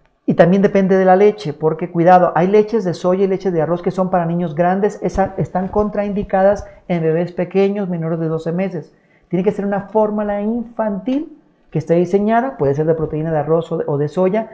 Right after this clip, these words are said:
pero tiene que ser en mayores de seis meses. Idealmente, para un bebé pequeñito, debe ser lactancia materna, por favor.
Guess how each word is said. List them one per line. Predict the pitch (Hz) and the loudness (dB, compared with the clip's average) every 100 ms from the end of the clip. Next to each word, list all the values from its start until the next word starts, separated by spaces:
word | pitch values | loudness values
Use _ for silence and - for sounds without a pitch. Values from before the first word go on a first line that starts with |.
| - - | -20 -4
pero | 160 151 | -2 -2
tiene | 175 | -2
que | 185 | -2
ser | 185 | -4
en | 175 | -4
mayores | 151 170 | -4 -4
de | 156 147 | -4 -8
seis | - 175 175 | -4 -4 -2
meses. | 170 185 185 143 - - _ _ | -4 -4 -4 -12 -16 -20 _ _
Idealmente, | 180 190 220 220 214 220 196 196 | 2 4 4 2 0 0 0 0
para | 196 139 151 | 0 -6 -2
un | |
bebé | 190 208 202 | 0 0 0
pequeñito, | 202 190 160 160 156 180 196 - - - | -2 -4 -2 -2 0 -2 -4 -10 -18 0
debe | 156 175 | 2 2
ser | 180 165 | 0 -2
lactancia | 147 - 165 170 | -2 0 0 0
materna, | 156 139 160 151 135 | -6 -2 -2 -2 -2
por | 185 196 | -2 -2
favor. | 185 147 120 - | -2 0 0 -2